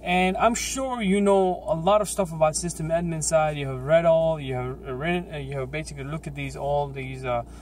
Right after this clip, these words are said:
uh, I T communities. But at, maybe this video will help in something, or maybe I will say something that will, you know, you will remember in interview.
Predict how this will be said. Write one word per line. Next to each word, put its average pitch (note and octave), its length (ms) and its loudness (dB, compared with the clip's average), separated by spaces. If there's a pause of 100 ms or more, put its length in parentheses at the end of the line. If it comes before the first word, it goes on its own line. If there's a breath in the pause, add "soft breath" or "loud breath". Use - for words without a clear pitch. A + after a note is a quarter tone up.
(280 loud breath)
uh, A2 220 2
I C#3 160 4
T D#3+ 180 -6
communities. F3 840 0
But D#3 160 0
at, D3+ 180 -2 (360)
maybe G3 380 2
this F3 220 0
video F3 460 2
will D#3 480 0 (300 loud breath)
help F3 260 6 (200)
in D#3+ 180 -6
something, E3 420 0
or E3+ 60 2
maybe E3 260 -2
I E3 80 8
will D#3 120 4
say F#3+ 280 2
something D#3 320 -2
that D3 180 2
will, D3 460 2
you D3+ 100 -10
know, C#3 180 -2
you C#3+ 180 -6
will C#3+ 120 -4
remember C#3+ 380 -2
in C3+ 160 -4
interview. D3 540 -6